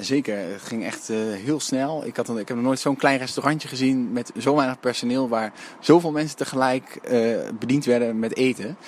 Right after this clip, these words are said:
Eh, een zelfbedieningsrestaurant was het overigens. En, eh, ja, het was, dat vond ik sowieso,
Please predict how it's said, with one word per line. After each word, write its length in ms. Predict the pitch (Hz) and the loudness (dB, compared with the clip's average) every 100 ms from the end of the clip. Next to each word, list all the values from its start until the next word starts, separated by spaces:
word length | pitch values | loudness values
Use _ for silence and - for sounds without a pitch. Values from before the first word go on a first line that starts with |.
| - - - | -16 -16 -10
Eh, 260 | 117 113 104 87 | -4 0 0 -2
een 60 | 104 | 2
zelfbedieningsrestaurant 760 | 123 117 107 104 101 - 98 | 4 4 -2 -2 -4 -6 -8
was 120 | 98 98 | -8 -8
het 120 | - | -8
overigens. 380 | 95 - 123 - - - - - | -8 -6 -8 -8 -14 -14 -14 -6
En, 320 | 123 120 120 | 0 2 4
eh, 280 | 120 113 113 | 2 0 0
ja, 100 | 113 | 0
het 100 | 101 | 0
was, 180 | 127 - - - | -4 -8 -10 -6
dat 220 | 123 143 - | 0 0 2
vond 140 | 156 | -2
ik 60 | 139 | 0
sowieso, 340 | 143 151 143 | 2 2 2